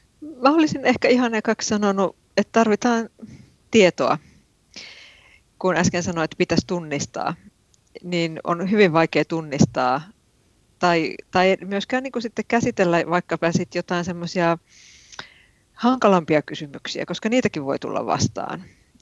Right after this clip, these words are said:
Ö, siis tarkoitan, että e, kyllähän nyt katsomuksiin liittyy myös semmoisia niinku ristiriitaisia asioita, niinku vaikka sukupuolten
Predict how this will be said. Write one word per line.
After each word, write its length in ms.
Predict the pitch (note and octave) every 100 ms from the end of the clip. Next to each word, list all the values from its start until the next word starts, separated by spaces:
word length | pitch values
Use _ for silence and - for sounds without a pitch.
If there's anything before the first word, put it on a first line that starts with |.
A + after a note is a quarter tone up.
| _ _
Ö, 260 | E3 D#3 C#3
siis 180 | D3+ D#3
tarkoitan, 680 | D#3 D3 D#3+ D3+ C#3+ D3 F3 _ _ -
että 220 | F3 -
e, 140 | - E3+ -
kyllähän 280 | G3 F#3 A3
nyt 80 |
katsomuksiin 600 | - A3 - G#3+ G#3 A3+ G#3+
liittyy 380 | A3+ - E3
myös 240 | D#3+ D#3+ -
semmoisia 360 | E3 D#3+ F3
niinku 180 | E3 E3+
ristiriitaisia 800 | E3+ D#3 - F#3+ - - - -
asioita, 500 | - - - - -
niinku 300 | G3 F#3+ E3+
vaikka 320 | F3 - - G3 - - -
sukupuolten 720 | - - D#3 D3+ C#3+ D3 C#3+